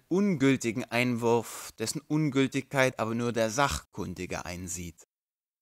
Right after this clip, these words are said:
Ein solcher ist der Gegner, aber die Hörer nicht. Er wird also in ihren Augen geschlagen, zumal wenn der Einwurf seine Behauptung irgendwie in ein lächerliches Licht stellt. Zum Lachen sind die Leute gleich bereit,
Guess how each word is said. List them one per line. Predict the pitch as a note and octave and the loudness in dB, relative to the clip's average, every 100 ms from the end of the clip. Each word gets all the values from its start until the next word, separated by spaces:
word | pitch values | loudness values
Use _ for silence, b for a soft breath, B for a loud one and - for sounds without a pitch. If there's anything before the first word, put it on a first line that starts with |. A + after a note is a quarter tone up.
| _ _ | _ _
Ein | G#2 G2+ | -6 0
solcher | A2+ B2+ C3 | 2 2 0
ist | B2 - | 0 0
der | A#2+ | 2
Gegner, | C#3 D3+ G2+ E2+ - _ _ _ _ _ _ - | 4 4 2 -8 -8 _ _ _ _ _ _ -12
aber | A2 | -6
die | F#2+ G#2+ | -6 -4
Hörer | C3 F#2 A#1 | -4 -6 -12
nicht. | A1+ - - _ _ _ _ _ _ _ _ _ _ - | -12 -16 -18 _ _ _ _ _ _ _ _ _ _ -6
Er | G#2 | 2
wird | C#3+ D#3+ | 6 6
also | - D3+ D3+ | 4 0 2
in | D3 | 0
ihren | C#3 D3+ C3+ C3+ | 0 -2 -2 0
Augen | A#2+ B2+ A#2+ | 0 0 0
geschlagen, | A#2 - C#3 D3 C#3 F2 D#2+ D#2 _ _ _ - | -2 -2 2 4 4 2 -8 -10 _ _ _ -14
zumal | G#2 A2+ B2+ | 0 4 6
wenn | B2+ A#2 | 4 4
der | A2 A#2+ | 2 2
Einwurf | B2 B2 B2 C3 B2 | 0 2 2 2 0
seine | - A#2 | -2 -2
Behauptung | G#2 G#2 A2+ A2+ B2+ B2 - | 0 2 2 0 -4 -6 -4
irgendwie | B2+ A#2+ A2+ G2+ A2 G#2+ | 0 0 -2 -4 -4 -4
in | G#2+ | -4
ein | G2+ G#2 | -6 -2
lächerliches | G#2 G#2+ A2 G#2 G#2+ G2 | -4 -4 -6 -8 -6 -4
Licht | C3+ C#3+ - | -4 -4 -6
stellt. | - - C2+ A#1+ - _ _ _ _ _ _ _ _ _ - | -8 -8 -10 -10 -16 _ _ _ _ _ _ _ _ _ -10
Zum | - A2 | -4 2
Lachen | A2 C3+ - D#3 D3+ D3 | 6 6 6 -2 -4 -6
sind | - B2+ A2+ | -6 -6 -2
die | |
Leute | A#2+ B2+ B2+ | 2 2 2
gleich | B2+ C3+ C#3 - | 2 2 2 -2
bereit, | - - G1+ G#1+ - - | -10 -12 -12 -12 -18 -20